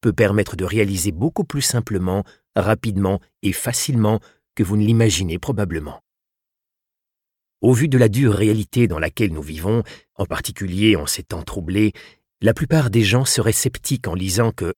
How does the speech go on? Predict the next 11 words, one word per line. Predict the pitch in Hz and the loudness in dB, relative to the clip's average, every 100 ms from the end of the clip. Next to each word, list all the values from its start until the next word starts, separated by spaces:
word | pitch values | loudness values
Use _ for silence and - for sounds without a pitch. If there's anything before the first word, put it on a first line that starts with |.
| _ | _
l'argent | 95 104 104 92 87 | 0 0 0 -2 0
nécessaire | 110 - 110 - - 90 104 | 0 0 0 -2 -2 -4 -4
vous | 120 107 | -4 -4
sera | - 101 98 | -2 0 0
donné. | 78 76 73 71 _ _ _ _ _ _ _ _ _ | -4 -10 -12 -16 _ _ _ _ _ _ _ _ _
L'argent | - 113 101 127 | 0 2 4 2
est | 113 | 4
effectivement | 131 120 - 110 107 120 | 2 0 -2 -2 2 4
l'inquiétude | 113 123 - 120 - 107 101 | 4 2 0 -4 -2 -2 0
numéro | 107 98 107 - | 2 2 0 0
un | 110 | 0